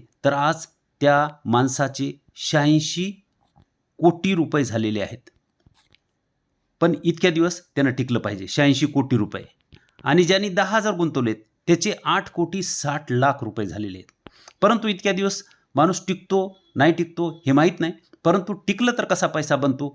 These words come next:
हे तुम्हाला दाखवतो आणि ही कंपनी चालली कशी होती तेही दाखवतो. कशी पडते, कशी वाढते, पडल्यानंतर आपण कसं सेल करून देतो की बरीच पडलेली आहे, मग आता नको, ही विकून टाका, दुसरी बघू. तर ही कंपनी कशी चालली हे आपण बघूया. इथं बघा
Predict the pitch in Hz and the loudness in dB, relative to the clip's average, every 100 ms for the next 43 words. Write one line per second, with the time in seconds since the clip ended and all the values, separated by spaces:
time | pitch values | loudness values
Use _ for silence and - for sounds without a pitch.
0 | _ - 139 139 135 131 143 147 185 156 | _ -4 0 2 2 2 0 -2 -2 2
1 | 139 156 196 208 196 185 175 226 214 - | 2 2 2 0 0 0 0 0 0 0
2 | 147 139 135 156 143 120 - 107 110 _ | -2 -4 -2 2 2 2 -2 -8 -18 _
3 | - - _ 196 190 226 214 - 196 196 | -20 -20 _ -2 -2 0 -2 -2 -4 -6
4 | _ - 180 196 202 175 165 170 165 - | _ -2 0 2 2 2 0 -4 -4 -8
5 | - 170 196 214 220 214 196 196 185 185 | 0 2 4 2 0 0 0 -2 -4 -6
6 | 180 - 202 202 180 175 147 139 143 139 | -6 0 0 2 0 2 0 0 -4 -8
7 | - 143 131 131 160 156 - 147 139 143 | -4 -2 -2 0 2 2 2 2 2 2
8 | 143 131 135 131 131 131 131 123 135 127 | 0 2 2 2 2 0 2 2 2 0
9 | 131 127 123 123 123 127 113 95 71 - | 0 2 2 2 0 0 0 -2 -6 -16
10 | _ - - _ - 143 196 214 214 208 | _ -20 -20 _ -4 -2 0 0 0 -2
11 | 190 185 170 143 147 - - 127 120 127 | 0 -2 0 -2 -2 -10 -4 -2 0 0
12 | 127 135 165 - _ _ - 147 190 185 | 0 0 -2 -8 _ _ -6 -2 2 2